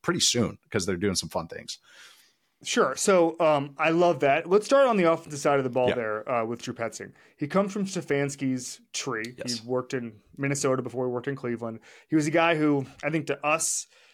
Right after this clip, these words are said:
Speaker 2: I, I think we all know people in that, uh, coaching tree,
Speaker 1: Yeah.
Speaker 2: and they were saying, "This guy's, this guy's next
Speaker 1: Yeah.
Speaker 2: up." Um, and I'm curious,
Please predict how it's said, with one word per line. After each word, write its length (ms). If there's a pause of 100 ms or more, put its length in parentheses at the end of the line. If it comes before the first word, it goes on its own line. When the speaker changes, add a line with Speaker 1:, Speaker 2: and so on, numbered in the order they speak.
(400)
Speaker 2:
I, 240
I 20
think 180
we 120
all 120
know 200
people 440
in 160
that, 280 (140)
uh, 500
coaching 260
tree, 200
Speaker 1:
Yeah. 80 (140)
Speaker 2:
and 160
they 140
were 240
saying, 360
"This 120
guy's, 320
this 200
guy's 200
next 260
Speaker 1:
Yeah. 120
Speaker 2:
up." 180 (400)
Um, 560 (140)
and 640 (640)
I'm 140
curious, 760